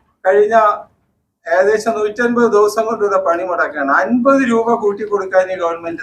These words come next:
തയ്യാറല്ല. തോട്ടം മേഖലയിൽ ഇന്നും നാനൂറ് രൂപയ്ക്ക് താഴെയാണ് ശമ്പളം. എണ്ണൂറ് കശുവണ്ടി ഫാക്ടറി ഉണ്ടായിരുന്ന കേരളത്തിൽ എഴുന്നൂറും അടച്ചുപൂട്ടിപ്പോയി. ഇപ്പൊ നൂറെണ്ണം മാത്രമാണ് ഉള്ളത്.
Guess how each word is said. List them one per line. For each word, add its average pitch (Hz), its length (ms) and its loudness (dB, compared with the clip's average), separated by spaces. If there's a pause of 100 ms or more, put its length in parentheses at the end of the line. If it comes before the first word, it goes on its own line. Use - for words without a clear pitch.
തയ്യാറല്ല. 139 440 2 (720)
തോട്ടം 208 340 2
മേഖലയിൽ 233 480 2
ഇന്നും 220 260 -2
നാനൂറ് 220 480 0
രൂപയ്ക്ക് 214 500 -2
താഴെയാണ് 170 460 2
ശമ്പളം. 147 500 -6 (1000)
എണ്ണൂറ് 240 520 2
കശുവണ്ടി 233 460 -2
ഫാക്ടറി 214 380 0
ഉണ്ടായിരുന്ന 208 440 0
കേരളത്തിൽ 202 800 0 (260)
എഴുന്നൂറും 220 640 2
അടച്ചുപൂട്ടിപ്പോയി. 196 680 -6
ഇപ്പൊ 185 140 -8
നൂറെണ്ണം 196 480 -4
മാത്രമാണ് 175 480 2
ഉള്ളത്. 123 340 -4